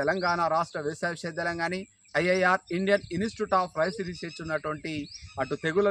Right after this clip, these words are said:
విభాగం, పురుగుల విభాగంలో వారిని రెండు రోజుల్లో బులెటిన్ విడుదల చేసింది. మన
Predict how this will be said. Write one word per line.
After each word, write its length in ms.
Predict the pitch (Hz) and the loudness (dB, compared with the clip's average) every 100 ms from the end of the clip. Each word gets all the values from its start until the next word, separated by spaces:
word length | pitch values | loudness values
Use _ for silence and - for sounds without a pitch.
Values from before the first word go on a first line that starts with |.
| 185 | 2
విభాగం, 360 | 170 170 175 160 | 0 0 0 -4
పురుగుల 300 | 151 170 185 175 | -6 -4 -2 -2
విభాగంలో 480 | 160 165 156 160 156 147 - - - | 0 0 0 -2 -2 -2 -6 -18 0
వారిని 240 | 139 165 170 156 | 2 4 4 2
రెండు 180 | 165 196 | 2 4
రోజుల్లో 300 | 196 190 180 156 | 4 2 0 -2
బులెటిన్ 360 | 156 160 196 185 | -4 0 0 0
విడుదల 240 | 165 165 156 | -2 -4 -4
చేసింది. 360 | 156 - 160 175 170 - - | -4 -8 -8 -8 -8 -12 -4
మన 120 | 147 | 0